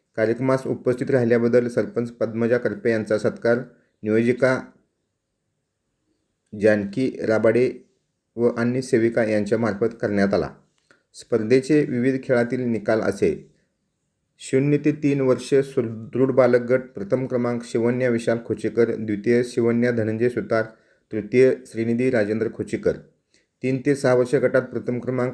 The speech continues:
अलिना साहिल देसाई, द्वितीय तमन्ना प्रवेश देसाई, तृतीय विराज महेश खोचेकर.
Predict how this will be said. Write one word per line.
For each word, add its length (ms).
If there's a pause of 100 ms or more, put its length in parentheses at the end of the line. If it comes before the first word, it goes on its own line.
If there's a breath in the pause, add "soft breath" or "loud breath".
(120)
अलिना 360
साहिल 340
देसाई, 400
द्वितीय 380 (120)
तमन्ना 320
प्रवेश 300
देसाई, 400
तृतीय 480
विराज 320 (120)
महेश 400
खोचेकर. 360